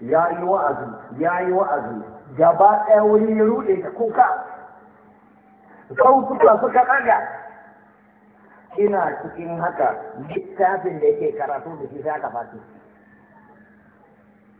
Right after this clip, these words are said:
A'a, ina littafi na? Babu. Ya ɗaga ya kalli mutane kowa kuka yake. Wannan na ƙoƙari saboda gudun duniya ka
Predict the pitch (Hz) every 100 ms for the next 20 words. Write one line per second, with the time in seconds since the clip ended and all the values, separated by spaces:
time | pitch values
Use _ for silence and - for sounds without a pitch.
0 | _ _ _ _ _ _ _ _ _ -
1 | 247 269 269 269 - - - - 233 269
2 | 285 285 - 254 254 233 226 214 - -
3 | - - _ _ _ _ _ - 117 120
4 | 107 - - - - _ _ _ _ _
5 | _ _ _ _ _ _ _ - - 208
6 | - 233 233 254 226 226 226 202 202 208
7 | 208 190 190 180 185 185 185 185 190 190
8 | 190 247 - - - _ _ _ _ _
9 | - - 185 214 214 190 170 180 - -
10 | 214 214 - - 214 202 175 180 208 190
11 | 190 196 180 - -